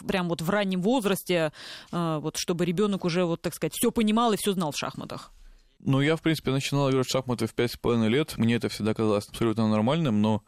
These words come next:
Speaker 2: действительно последние опыты показывают, что, в принципе, уже можно начинать с трех лет. Как бы здесь, наверное, не, не существует какого-то универсального рецепта. Здесь все зависит от ребенка. Если он готов в возрасте трех лет хотя бы просто вот посидеть на одном месте пятнадцать минут, то это уже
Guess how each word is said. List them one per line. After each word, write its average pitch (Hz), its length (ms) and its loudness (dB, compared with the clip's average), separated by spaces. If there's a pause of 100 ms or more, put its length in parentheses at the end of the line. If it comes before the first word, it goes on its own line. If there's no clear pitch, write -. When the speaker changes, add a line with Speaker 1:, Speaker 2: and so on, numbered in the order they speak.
(100)
Speaker 2:
действительно 113 460 -2
последние 110 360 2
опыты 110 300 0
показывают, 104 540 0
что, 101 300 0 (160)
в - 40 -20
принципе, 117 320 -2
уже 107 160 2
можно 107 260 2
начинать 107 300 0
с - 60 -12
трех - 240 -2
лет. 139 240 -2 (460)
Как 165 120 2
бы 156 100 2
здесь, 143 180 0
наверное, 135 460 2
не, 123 160 4
не 131 180 4
существует - 420 -2
какого-то - 320 -2
универсального 104 520 2
рецепта. - 340 -4
Здесь 110 200 -2
все - 180 -2
зависит 110 280 0
от 110 100 -4
ребенка. 107 440 0 (280)
Если 107 300 0
он 107 140 4
готов 120 380 -2 (260)
в 110 60 -4
возрасте 107 400 0
трех - 240 -4
лет 107 160 0
хотя - 220 -2
бы 101 100 2
просто 110 300 -2
вот 113 100 -4
посидеть 110 480 -2 (180)
на 110 120 0
одном 107 220 0
месте 110 240 0
пятнадцать 104 460 -4
минут, 110 340 0 (340)
то 117 100 2
это 131 140 0
уже 120 320 2